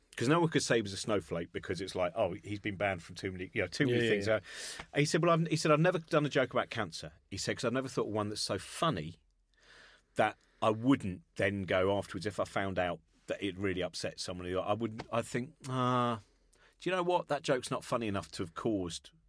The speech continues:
Speaker 1: that sadness in, in, in the room." Um, and I think that's an interesting thing, which is we ha-, might have different rules,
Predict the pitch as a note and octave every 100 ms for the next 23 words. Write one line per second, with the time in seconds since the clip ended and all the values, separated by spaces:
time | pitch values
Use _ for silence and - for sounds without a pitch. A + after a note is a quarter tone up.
0 | _ _ _ _ _ _ - F#2+ - G#2+
1 | F#2 E2 D#2+ - - F#2 F#2 F2 F2+ E2
2 | - F#2+ F2 E2+ F#2 G2+ E2+ D#2+ _ _
3 | _ - - - - - _ A2 A2 G#2+
4 | A#2 - C3+ E3+ F3+ E3+ D#3 D#3+ D3+ D3
5 | - B2+ - G3 G2 G2+ A2 G2+ A#2+ C3
6 | C#3+ C#3 B2 G#2 B2 - G#2 C#3 D3+ E2
7 | F#2+ A#2